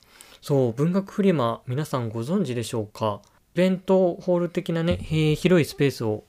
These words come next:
借りて、まあ、いろんな方々がこう出展をして、こう、自ら作った、まあ、小説であったりだとか、エッセイとか、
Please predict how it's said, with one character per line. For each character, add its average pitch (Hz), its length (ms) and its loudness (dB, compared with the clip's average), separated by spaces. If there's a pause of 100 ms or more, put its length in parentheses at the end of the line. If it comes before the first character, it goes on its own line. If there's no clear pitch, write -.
(120)
借 131 240 -6
り 127 40 -6
て、 170 420 0 (300)
ま 170 100 2
あ、 143 60 4
い 139 60 2
ろ 180 80 4
ん 196 60 6
な 196 80 4
方 202 200 -2
々 185 220 -2
が 117 100 -4
こ 117 160 -6
う 110 60 -6
出 - 200 -6
展 190 320 0
を 180 60 -2
し 180 60 -10
て、 175 160 -2
こ 160 180 -2
う、 - 20 2
自 220 300 2
ら 127 240 0
作 - 220 -4
っ - 20 -4
た、 170 420 -2
ま 123 120 -2
あ、 - 20 -4
小 147 220 0
説 151 260 -6
で 160 100 0
あ 170 40 0
っ 170 80 -6
た - 80 -4
り 113 100 -2
だ 107 100 -4
と 107 140 -10
か、 127 260 0
エ 131 60 0
ッ 147 40 -2
セ 127 260 -8
イ 107 60 -8
と 113 120 -8
か、 127 320 0